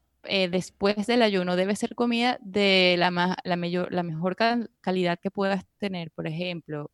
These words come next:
eh, lo que tú decías, algo alto en proteínas, con bastantes vegetales,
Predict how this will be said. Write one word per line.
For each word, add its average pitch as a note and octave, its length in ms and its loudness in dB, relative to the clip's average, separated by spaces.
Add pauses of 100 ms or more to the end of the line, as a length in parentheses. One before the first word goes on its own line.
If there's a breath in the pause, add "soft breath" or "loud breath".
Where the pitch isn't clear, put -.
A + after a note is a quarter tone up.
eh, D#3+ 520 -6 (500)
lo F3 140 -2
que F3 100 -2
tú E3+ 120 -6
decías, E3+ 440 -2
algo E3 320 0
alto F#3 280 2
en G#3 100 -2
proteínas, G#3+ 720 -2
con E3+ 200 -8
bastantes E3+ 440 -4
vegetales, G3+ 520 0